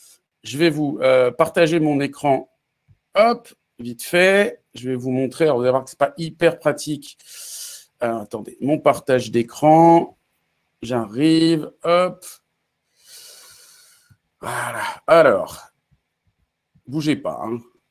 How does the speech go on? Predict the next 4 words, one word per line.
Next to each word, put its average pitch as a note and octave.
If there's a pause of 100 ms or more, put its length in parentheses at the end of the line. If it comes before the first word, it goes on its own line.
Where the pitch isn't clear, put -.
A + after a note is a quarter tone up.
(140)
Je A#2+
suis G#2+
là. A#2
Tadadadop. C3+